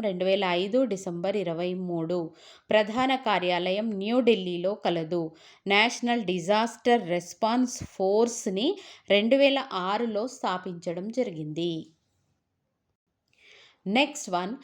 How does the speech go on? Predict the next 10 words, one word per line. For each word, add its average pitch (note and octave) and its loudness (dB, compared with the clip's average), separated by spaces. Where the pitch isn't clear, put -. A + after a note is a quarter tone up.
Steel E4 6
Authority A#3 0
of B3 2
India, G3 2
ఎస్ఏఐఎల్, G3+ 2
సెయిల్ B3+ 4
చైర్మన్గా F#3 0
ఎవరు G#3+ 0
నియామకం G3 -2
అయ్యారు? F3 0